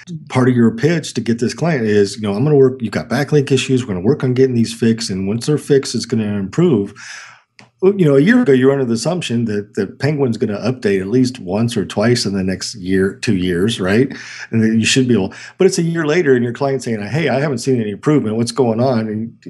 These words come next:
how do you explain to them, like, "Well, it's Google's fault still because they won't update the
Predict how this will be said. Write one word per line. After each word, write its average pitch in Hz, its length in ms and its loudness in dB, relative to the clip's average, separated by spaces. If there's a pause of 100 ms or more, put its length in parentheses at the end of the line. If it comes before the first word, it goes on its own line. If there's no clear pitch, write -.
how 120 100 0
do 147 100 2
you 139 100 6
explain 131 480 0
to 117 100 -4
them, 104 160 -2
like, 104 180 -4
"Well, 113 120 4
it's 113 100 -2
Google's 156 320 0
fault 110 400 -2
still 113 320 0
because 120 220 0
they 120 100 2
won't 120 220 0
update 113 400 -2
the 110 120 -10